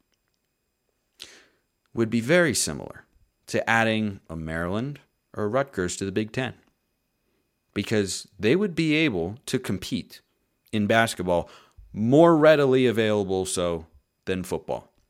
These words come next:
Was that the best wording possible? Not really, no. But I'm in lawyer mode, so forgive me for a moment. I didn't actually go to law school, but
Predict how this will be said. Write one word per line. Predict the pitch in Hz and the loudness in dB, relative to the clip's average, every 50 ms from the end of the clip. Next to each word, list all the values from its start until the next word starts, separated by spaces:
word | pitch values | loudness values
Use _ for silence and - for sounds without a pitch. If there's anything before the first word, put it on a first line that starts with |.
| _ _ - | _ _ -2
Was | 127 127 | 0 2
that | 139 143 135 - | 2 2 0 0
the | 139 | -2
best | 127 135 135 127 - - | 0 0 0 0 0 0
wording | 123 127 127 123 120 113 | 0 2 2 2 0 -2
possible? | 117 123 120 120 117 - - 123 117 113 - - | 0 0 0 0 -2 -4 -6 -6 -6 -8 -8 -8
Not | 135 151 135 117 - | -4 -4 -4 -4 -4
really, | 95 95 87 82 76 | -4 -6 -6 -6 -8
no. | 71 67 55 - _ _ _ _ _ _ _ _ _ _ _ _ - - - - _ _ - | -10 -12 -16 -18 _ _ _ _ _ _ _ _ _ _ _ _ -20 -20 -20 -20 _ _ 2
But | 123 127 | 4 6
I'm | 123 123 | 6 6
in | 113 101 95 | 4 2 0
lawyer | 87 85 78 69 | -2 -2 -2 -4
mode, | 64 65 52 - - | -6 -10 -12 -12 -12
so | - - 85 | -10 -10 -10
forgive | - - 80 65 - - - | -8 -8 -10 -10 -12 -14 -14
me | - 53 | -16 -16
for | - - 64 | -14 -14 -14
a | 62 | -14
moment. | - - - - - _ _ _ _ _ _ _ _ _ _ _ _ _ _ _ _ - - _ - - | -14 -16 -18 -20 -20 _ _ _ _ _ _ _ _ _ _ _ _ _ _ _ _ -20 -20 _ -8 -2
I | - 110 | 0 2
didn't | 110 107 101 95 | 2 2 0 0
actually | 87 82 - 76 71 | -2 -6 -8 -8 -8
go | 69 65 | -8 -8
to | 55 | -8
law | 57 - - | -10 -10 -12
school, | - - - - - _ - | -12 -16 -18 -20 -20 _ -8
but | 80 71 - - | -6 -6 -6 -8